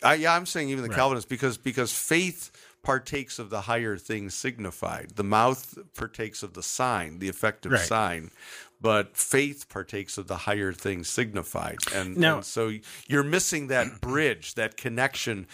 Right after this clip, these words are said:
Speaker 1: between the sign and the thing signified.
Speaker 2: I, I think that we did get into this before, but,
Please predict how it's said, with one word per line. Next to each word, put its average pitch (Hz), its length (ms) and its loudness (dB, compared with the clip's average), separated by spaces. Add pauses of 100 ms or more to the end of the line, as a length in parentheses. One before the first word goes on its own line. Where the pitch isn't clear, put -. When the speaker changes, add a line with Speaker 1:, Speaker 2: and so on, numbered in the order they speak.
(220)
Speaker 1:
between 123 380 -2
the 104 80 -6
sign 113 540 0
and 101 160 -4
the 90 60 -6
thing 95 280 -2
signified. 92 680 -4 (380)
Speaker 2:
I, 143 200 6
I 156 140 8
think 277 460 0
that 156 200 4
we 139 120 2
did 147 300 0
get 147 140 2
into 139 180 4
this 127 180 2
before, 127 500 0
but, 113 280 2